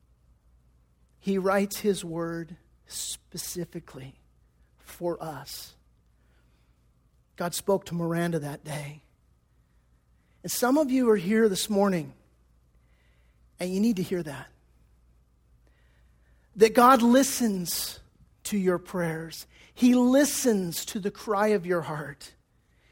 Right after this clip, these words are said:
He hears and is attentive to the cry of your heart. The psalmist said,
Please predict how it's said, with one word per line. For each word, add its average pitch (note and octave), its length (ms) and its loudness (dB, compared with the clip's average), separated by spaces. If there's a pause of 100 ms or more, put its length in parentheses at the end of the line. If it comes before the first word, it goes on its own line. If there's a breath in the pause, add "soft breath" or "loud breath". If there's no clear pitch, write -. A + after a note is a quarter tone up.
(100)
He A3+ 300 0
hears A#3 720 0
and F#3+ 200 -2
is F3+ 200 -4
attentive F3+ 800 -6 (1120)
to E3+ 100 -12
the D#3+ 80 -14
cry E3 320 -8
of D#3 180 -10
your D3+ 120 -12
heart. D3 380 -12 (1600)
The F3+ 60 -6
psalmist A#3 480 4
said, F#3 440 6